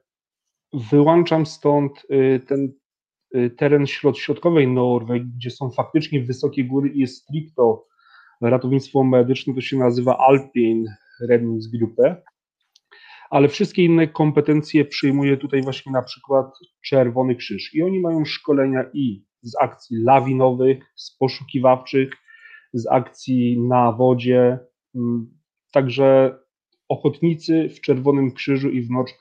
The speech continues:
Folkehjälp to jest jakby odpowiednik naszego połączonego gopru, wopru, nawet troszeczkę mają kompetencji od Polskiej Ochotniczej Straży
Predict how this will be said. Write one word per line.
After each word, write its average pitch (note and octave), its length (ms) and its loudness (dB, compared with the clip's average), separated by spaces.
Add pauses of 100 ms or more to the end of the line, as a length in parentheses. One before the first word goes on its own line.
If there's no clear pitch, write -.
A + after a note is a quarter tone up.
(120)
Folkehjälp A#2+ 600 0 (420)
to C3+ 100 0
jest B2+ 180 0
jakby B2 240 -2
odpowiednik B2+ 720 -2
naszego A#2+ 380 -4
połączonego A#2+ 760 -6
gopru, C3 480 0
wopru, B2 500 2 (320)
nawet C#3+ 680 2 (600)
troszeczkę C3+ 640 0
mają B2+ 300 2
kompetencji B2 760 -4
od A2+ 80 -6 (360)
Polskiej B2 540 -2
Ochotniczej A#2+ 460 -6
Straży A#2 720 0